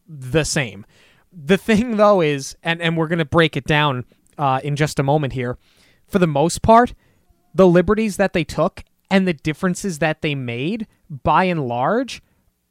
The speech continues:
are what made this movie a disappointment versus the original.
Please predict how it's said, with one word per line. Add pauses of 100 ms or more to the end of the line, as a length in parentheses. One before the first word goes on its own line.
(120)
are
what
made
this
movie
a
disappointment (500)
versus
the
original.